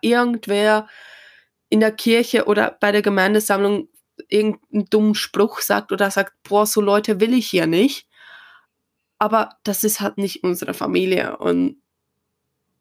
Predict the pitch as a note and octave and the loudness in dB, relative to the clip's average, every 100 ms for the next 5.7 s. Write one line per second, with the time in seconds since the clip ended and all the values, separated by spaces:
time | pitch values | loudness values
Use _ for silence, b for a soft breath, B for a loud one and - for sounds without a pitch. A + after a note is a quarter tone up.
0 | - E3 D3+ - _ _ F#3+ G3 G3+ G#3+ | -4 -2 -2 -10 _ _ -2 0 0 2
1 | A3 G#3+ - G3+ G#3+ - _ - G3+ - | 0 -2 -2 -2 -2 -6 _ -6 -6 -6
2 | - G#3 G#3+ - - G3+ G#3 - G#3+ B3+ | -4 -4 -4 -8 -4 -2 -4 0 0 0
3 | - - - G3+ G3 G3 G#3 b b b | -10 -18 -2 0 0 -4 -10 b b b
4 | b b b _ _ _ _ _ _ _ | b b b _ _ _ _ _ _ _
5 | _ _ _ _ _ - | _ _ _ _ _ -20